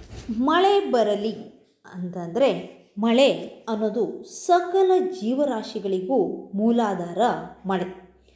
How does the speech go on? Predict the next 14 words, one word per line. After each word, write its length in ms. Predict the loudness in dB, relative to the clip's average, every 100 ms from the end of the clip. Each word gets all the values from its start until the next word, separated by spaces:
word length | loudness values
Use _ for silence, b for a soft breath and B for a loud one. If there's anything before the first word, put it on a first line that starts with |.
| b b -6
ಹಾಗಾಗಿ 360 | -2 0 0 -2
ಇಂದು 800 | -4 0 4 6 4 0 -4
ಪಕ್-, 300 | -4 -2 -4
ಪ್ರಕೃತಿಯಲ್ಲಿ 600 | -4 -2 -2 0 0 0
ನಾವು 280 | 0 0 0
ಏನ್ 200 | 0 0
ಮಾಡ್ತಾ 280 | 0 0 0
ಇದ್ದೇವೆ 260 | 0 0 -4
ಅಂದ್ರೆ, 440 | -2 0 0 B B B -2
ನಾನಾ 580 | 0 2 2 2 0 0
ವೈಪರೀತ್ಯಗಳು 840 | 2 2 2 0 0 2 2 2
ಉಂಟಾಗೋದನ್ನು 580 | 0 0 0 0 -2 -4
ನೋಡ್ತಾ 320 | -6 -4 -6
ಇದ್ದೇವೆ. 460 | -6 -10 -12 -18